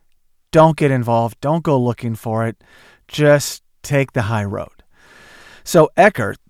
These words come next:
our sports anchor from Tulsa, Oklahoma, went on to share context from both sides in separate tweets, which did not identify the former M M A fighters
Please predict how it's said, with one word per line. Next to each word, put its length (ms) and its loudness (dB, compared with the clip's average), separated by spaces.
our 140 -6
sports 400 0
anchor 200 -4
from 140 -12
Tulsa, 360 -8
Oklahoma, 520 -10
went 300 -2
on 200 0
to 80 -6
share 440 -4
context 1000 -4
from 240 -4
both 320 2
sides 800 -6
in 140 -4
separate 460 -8
tweets, 540 -10
which 220 -2
did 140 -4
not 240 2
identify 760 0
the 160 -2
former 360 -2
M 140 -4
M 140 -4
A 120 -4
fighters 640 -8